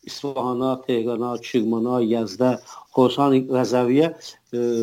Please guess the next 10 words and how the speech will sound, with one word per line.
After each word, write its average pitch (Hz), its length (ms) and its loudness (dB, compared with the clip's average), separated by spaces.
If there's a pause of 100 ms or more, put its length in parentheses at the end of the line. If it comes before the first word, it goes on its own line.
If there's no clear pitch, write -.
(120)
yəni 127 400 0
növbə 131 680 4
ilə 175 160 4 (140)
tamam, 180 340 0 (180)
e, 135 120 -4 (120)
im-, 127 600 -4
imkanlar 131 480 2
orada. 110 300 0 (600)
Və 151 140 4
bu 233 100 2